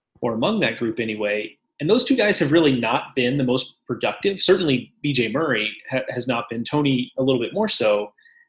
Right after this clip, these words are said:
And so I think that actually bodes well that, hey, if those are guys that he believes are breakout candidates and that could be, you know, guys drafted in the fifth to seventh, you know, certainly in the top ten rounds in next year's draft,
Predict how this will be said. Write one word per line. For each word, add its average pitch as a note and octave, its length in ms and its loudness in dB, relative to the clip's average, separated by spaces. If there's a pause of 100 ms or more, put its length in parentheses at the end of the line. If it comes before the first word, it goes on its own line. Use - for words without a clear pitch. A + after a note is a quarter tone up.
(180)
And C#3 120 -2
so E3+ 80 4
I A#3 80 2
think G3+ 140 0
that C#3+ 100 6
actually C3+ 300 4
bodes C3+ 300 4
well A#2+ 220 0
that, B2 120 -4
hey, B2 340 0
if C3+ 100 -8
those A3+ 180 2
are G#3 80 2
guys C#3+ 300 2
that B2+ 140 -4
he C#3+ 100 -2
believes B2 400 0
are A#2 80 -4
breakout A#2 460 -6
candidates F3+ 680 -6
and C3+ 140 -2
that G#2+ 80 -4 (100)
could C3+ 180 -2
be, B2 280 0
you A#2+ 80 -4
know, G#2 160 -4 (120)
guys B2 220 -4
drafted A#2 380 -4
in A2+ 80 -10
the G#2+ 120 -4 (320)
fifth B2+ 240 -6
to A2+ 80 -8
seventh, B2 460 -2 (180)
you A#2+ 80 -4
know, G#2+ 100 -4
certainly C3 320 -6
in A#2 60 -8
the A2+ 60 -8
top A#2 220 -6
ten C3+ 220 -2
rounds A#2+ 560 -4 (560)
in C#3 100 0
next C3 280 0
year's A#2+ 180 0
draft, D3+ 480 0